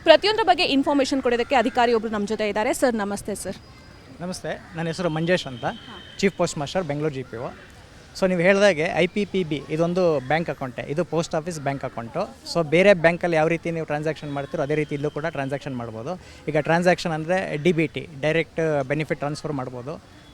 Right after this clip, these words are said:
Speaker 2: ಮತ್ತು ಆನ್‌ಲೈನ್ ಫಂಡ್ ಟ್ರಾನ್ಸ್‌ಫರ್ ಮಾಡ್ಬೋದು, ಬಿಲ್ ಪೇಮೆಂಟು, ಈಗ ಎಲೆಕ್ಟ್ರಿಸಿಟಿ ಬಿಲ್ ಇರ್ಬೋದು, ವಾಟರ್ ಬಿಲ್ ಇರ್ಬೋದು, ಆ ಥರ ಯಾವುದೇ ಬಿಲ್ ಪೇಮೆಂಟ್ ಮಾಡ್ಬೋದು.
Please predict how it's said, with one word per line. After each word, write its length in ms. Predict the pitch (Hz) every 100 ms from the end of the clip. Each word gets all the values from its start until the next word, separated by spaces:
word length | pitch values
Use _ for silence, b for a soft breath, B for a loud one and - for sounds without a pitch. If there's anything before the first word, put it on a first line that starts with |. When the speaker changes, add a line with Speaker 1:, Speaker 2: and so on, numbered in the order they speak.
| 160
Speaker 2:
ಮತ್ತು 380 | 156 165 165
ಆನ್‌ಲೈನ್ 360 | 160 160 175 175
ಫಂಡ್ 200 | - 160
ಟ್ರಾನ್ಸ್‌ಫರ್ 320 | 160 160 156
ಮಾಡ್ಬೋದು, 580 | 139 123 123 139 190 139
ಬಿಲ್ 160 | 160 180
ಪೇಮೆಂಟು, 520 | 156 139 120 139 139
ಈಗ 80 | 139
ಎಲೆಕ್ಟ್ರಿಸಿಟಿ 440 | 147 - 147 151
ಬಿಲ್ 220 | 139 147
ಇರ್ಬೋದು, 380 | 147 135 139 147
ವಾಟರ್ 300 | 135 143 147
ಬಿಲ್ 220 | 135 135
ಇರ್ಬೋದು, 320 | 135 127 127
ಆ 80 | 147
ಥರ 160 | 139 139
ಯಾವುದೇ 320 | 139 151 160
ಬಿಲ್ 200 | 147 151
ಪೇಮೆಂಟ್ 340 | - 139 135
ಮಾಡ್ಬೋದು. 400 | 123 120 120 170